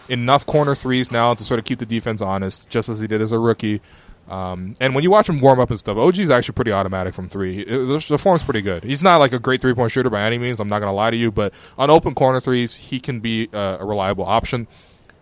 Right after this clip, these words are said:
Um, I also like that he's really picked his opportunities this year to sort of make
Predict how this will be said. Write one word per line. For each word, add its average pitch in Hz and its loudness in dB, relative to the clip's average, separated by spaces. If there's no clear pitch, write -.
Um, 113 -2
I 131 2
also 175 2
like 135 4
that 127 2
he's 131 0
really 139 2
picked 135 -4
his 117 -6
opportunities 131 -2
this 127 -4
year 127 2
to 120 -2
sort 113 -2
of 107 -4
make 120 0